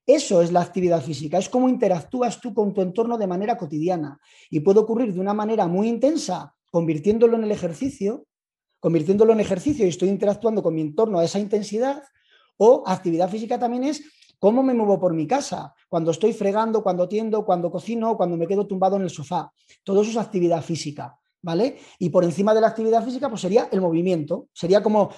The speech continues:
si lo pusiéramos en círculos, ¿no? El movimiento lo engloba todo, podría hasta parpadear, son movimientos, respirar, son movimientos, el cuerpo no puede dejar de moverse. Si dejamos de movernos,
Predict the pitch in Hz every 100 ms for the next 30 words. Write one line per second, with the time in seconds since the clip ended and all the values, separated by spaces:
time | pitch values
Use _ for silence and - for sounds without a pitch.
0 | - 170 170 170 220 226 220 196 247 269
1 | 247 214 269 339 - _ - 180 180 175
2 | 196 220 226 233 226 233 226 233 320 349
3 | 381 _ - 170 190 175 160 170 165 175
4 | 165 202 247 - 196 202 190 208 240 269
5 | 233 185 175 175 208 202 202 196 226 220
6 | 175 214 190 202 202 214 208 180 185 180
7 | 180 175 185 - 269 - _ _ _ _
8 | - 175 170 160 170 185 214 208 202 214
9 | 240 277 311